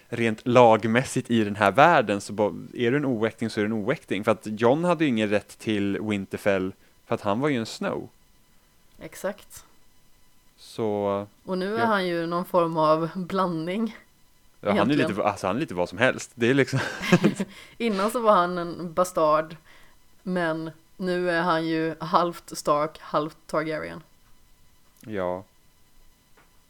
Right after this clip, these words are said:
Speaker 2: Ja, det är lite skumt också.
Speaker 1: Ja,
Speaker 2: Å andra sidan,
Speaker 1: men
Speaker 2: jag först-, jag förstår inte riktigt varför Eddard Stark inte berättar för honom att hans mamma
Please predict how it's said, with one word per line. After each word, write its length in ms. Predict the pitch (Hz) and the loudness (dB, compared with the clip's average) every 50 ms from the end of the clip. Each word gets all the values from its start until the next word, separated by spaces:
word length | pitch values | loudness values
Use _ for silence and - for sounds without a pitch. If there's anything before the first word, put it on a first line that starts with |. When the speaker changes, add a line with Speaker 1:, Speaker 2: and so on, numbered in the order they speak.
| _ _ _ _ _ _ _ _ _ _ _ _ _ _ | _ _ _ _ _ _ _ _ _ _ _ _ _ _
Speaker 2:
Ja, 100 | - 175 | -4 0
det 120 | 175 190 190 | 0 2 2
är 40 | |
lite 200 | 180 170 160 160 | 2 0 -2 -4
skumt 240 | - - 170 156 160 151 | -8 -8 -6 -6 -6 -8
också. 280 | 151 - - 139 156 156 - _ _ _ _ - _ - | -10 -10 -8 -10 -10 -10 -14 _ _ _ _ -20 _ -8
Speaker 1:
Ja, 120 | - 107 | -2 0
Speaker 2:
Å 20 | 104 | 0
andra 120 | 101 - | 0 2
sidan, 180 | - 240 220 127 | 0 0 2 2
Speaker 1:
men 80 | 127 | 2
Speaker 2:
jag 120 | 120 220 214 | 2 0 0
först-, 240 | - 269 - - - | -4 -8 -10 -12 -14
jag 160 | - 180 226 226 | -4 -2 -2 -2
förstår 320 | 269 - - 170 165 202 233 | 0 -2 -2 2 4 4 2
inte 220 | 262 262 - - | 2 0 -2 -4
riktigt 400 | 180 196 - - - 156 156 - - | -6 -6 -6 -4 -6 -6 -6 -6 -14
varför 800 | - 170 175 160 147 151 165 - - - 170 156 147 143 151 156 - _ _ _ _ _ _ _ _ _ _ _ _ _ _ _ _ _ _ _ _ _ _ _ _ _ _ _ _ _ _ _ _ _ _ _ _ _ _ _ _ _ _ _ _ _ - | -8 0 2 2 2 2 0 -4 -6 -2 0 0 0 0 -4 -6 -10 _ _ _ _ _ _ _ _ _ _ _ _ _ _ _ _ _ _ _ _ _ _ _ _ _ _ _ _ _ _ _ _ _ _ _ _ _ _ _ _ _ _ _ _ _ -4
Eddard 340 | - 180 170 160 165 156 156 | -4 -4 -2 -2 -4 -4 -6
Stark 360 | - - 180 156 147 156 - - - | -4 0 2 2 2 0 -4 -8 -10
inte 360 | - 180 165 156 - - 165 | -8 -8 -8 -8 -8 -8 -8
berättar 380 | 156 175 165 - - - - 208 | -4 -4 -6 -6 -8 -6 -6 -4
för 140 | 196 180 185 - 220 | -4 -4 -2 0 0
honom 480 | 202 190 - - 202 180 190 185 185 - - - - - - - - - | 0 0 2 0 2 2 2 -2 -4 -8 -18 -20 -20 -20 -20 -20 -20 -6
att 380 | - 175 175 175 - - - - - | -4 -4 -4 -4 -6 -16 -18 -8 -4
hans 240 | 175 165 165 165 | -2 -2 -2 -2
mamma 460 | 180 170 170 160 156 151 147 143 143 | -2 -2 -2 -2 -2 -2 -2 -4 -4